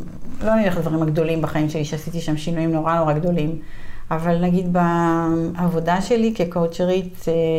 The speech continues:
בעבר חשבתי, כשהתחלתי לפני שמונה עשרה שנים, חשבתי שאני... נורא רוצה שיהיה לי איזה מפעל ענק, שיקח אותי, ושאני אדע שאני עובדת שם, ואני מסודרת שם,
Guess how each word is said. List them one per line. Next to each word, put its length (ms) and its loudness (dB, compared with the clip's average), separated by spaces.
בעבר 340 2
חשבתי, 840 -2
כשהתחלתי 760 -2
לפני 200 -4
שמונה 260 -4
עשרה 220 -6
שנים, 320 -4
חשבתי 380 -4
שאני... 300 -2
נורא 280 -4
רוצה 280 -2
שיהיה 160 -4
לי 60 -4
איזה 120 -6
מפעל 520 -4
ענק, 800 0
שיקח 540 -4
אותי, 500 -2
ושאני 220 -2
אדע 140 0
שאני 240 -2
עובדת 480 0
שם, 160 -4
ואני 140 -4
מסודרת 680 0
שם, 100 0